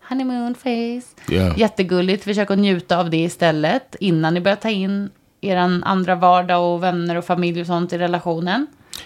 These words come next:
Speaker 2: And there's
Speaker 1: Men det är bara
Speaker 2: worse
Speaker 1: väldigt kort tid.
Speaker 2: Yeah, there's worse things to be worrying about than
Speaker 1: Mm.
Speaker 2: this one. So
Speaker 1: Och
Speaker 2: this is good.
Speaker 1: Ja, och om ni liksom spenderar den här tiden och du tycker att du har allt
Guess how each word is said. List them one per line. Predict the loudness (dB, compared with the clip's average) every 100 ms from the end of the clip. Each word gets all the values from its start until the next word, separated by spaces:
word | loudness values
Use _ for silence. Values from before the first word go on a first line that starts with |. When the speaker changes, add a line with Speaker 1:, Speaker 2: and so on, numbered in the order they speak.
| -6
Speaker 2:
And | 0 2
there's | 2
Speaker 1:
Men | 2
det | 2
är |
bara | 4
Speaker 2:
worse | 4 2 2
Speaker 1:
väldigt | 0 0
kort | -4 -6 -6 -8
tid. | -6 -6 -10 -20 -20 _ 0
Speaker 2:
Yeah, | 2 4
there's | 4 2 4
worse | 4 4 2 -2 -8 0
things | 4 4 2 0 -2
to | 0
be | 2 4
worrying | 4 4 2
about | 2 0 -2 -6 _ _ _ _ _
than | -4 0
Speaker 1:
Mm. | 2
Speaker 2:
this | 2 0 -6
one. | -10 -12 _ _ _ _ 0
So | 2
Speaker 1:
Och |
Speaker 2:
this | 2
is | 2 2
good. | 2 0 -2 -12 -14 -2
Speaker 1:
Ja, | 0 0 -4
och | -6 -2
om | -2 -2
ni | -4
liksom | -4 -4 -4 -8
spenderar | -6 -4 -2 0
den | 2
här | 0
tiden | 0 -4 -2 0 0
och |
du | -2
tycker | -6 -4
att | -4
du | 2
har | 2 2 0
allt | -2